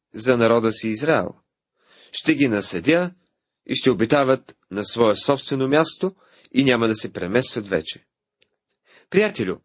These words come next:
това е било преди много години. Всъщност, Бог го изговори преди повече от три хиляди години, а все още не се е изпълнило.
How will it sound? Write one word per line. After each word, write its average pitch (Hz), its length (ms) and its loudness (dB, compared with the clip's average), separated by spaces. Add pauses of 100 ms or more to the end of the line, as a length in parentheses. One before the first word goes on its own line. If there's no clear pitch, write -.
(540)
това 151 240 4
е 139 80 2
било 139 460 2
преди 139 420 2
много 127 520 0
години. 139 400 0
Всъщност, 156 520 -2 (360)
Бог 196 240 0
го 180 100 2
изговори 147 560 2
преди 139 340 0
повече 220 360 2
от 190 120 2
три 165 140 2
хиляди 147 320 0
години, 139 460 -2 (540)
а 101 120 -2
все - 200 2
още 196 300 2
не 175 100 0
се 117 160 2
е 110 40 2
изпълнило. 98 640 -2